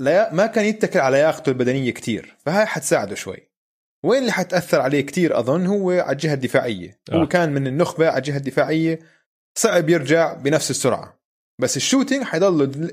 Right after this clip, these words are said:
Speaker 1: آه، كلاي أعظم، من أعظم الشوترز بالإن بي إيه. أكيد. فإن شاء الله يرجع بسرعة كلاي صراحة. إن شاء الله يرجع السنة الجاي ونرجع نشوفه على الملاعب. كتير، كتير، آه،
Speaker 2: عمره
Speaker 1: حنشتاق
Speaker 2: ثلاثين
Speaker 1: لهالموضوع.
Speaker 2: سنة.
Speaker 1: آه.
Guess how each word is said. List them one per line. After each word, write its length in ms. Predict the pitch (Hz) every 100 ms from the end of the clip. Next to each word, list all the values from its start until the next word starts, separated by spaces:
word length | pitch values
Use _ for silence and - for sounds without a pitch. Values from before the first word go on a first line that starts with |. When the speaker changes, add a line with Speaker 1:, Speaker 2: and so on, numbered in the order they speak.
| -
Speaker 1:
آه، 440 | 117 107 82 - _ -
كلاي 480 | 165 196 208 - _ _ _ _ -
أعظم، 260 | 139 131 131
من 180 | 120 143
أعظم 220 | 147 135
الشوترز 400 | - 135 123 104
بالإن 260 | 107 101
بي 80 | 92
إيه. 220 | 67 - _ _ _ _ 117
أكيد. 360 | - 117 90
فإن 420 | - 127 123 120 110
شاء 140 | 185
الله 120 | 175
يرجع 260 | 147 123 95
بسرعة 380 | - 110 92 90
كلاي 300 | - 92 -
صراحة. 220 | 101 -
إن 60 |
شاء 100 | 143
الله 120 | 143 139
يرجع 180 | 123
السنة 240 | 107 - 113
الجاي 420 | 104 113 110 98
ونرجع 1040 | 95 95 92 _ - _ _ - - 110 107
نشوفه 260 | 117 101
على 60 | 95
الملاعب. 400 | 98 95 76 82 _ _ -
كتير، 180 | 127 113
كتير، 380 | 120 113 104 98
آه، 140 | 90
Speaker 2:
عمره 240 | 131 214
Speaker 1:
حنشتاق 180 | 208 202
Speaker 2:
ثلاثين 300 | 175 170 190
Speaker 1:
لهالموضوع. 300 | 147 147 101
Speaker 2:
سنة. 100 | - _ _ _ _ _ _ _ _ _ _ _ -
Speaker 1:
آه. 300 | 107 90 -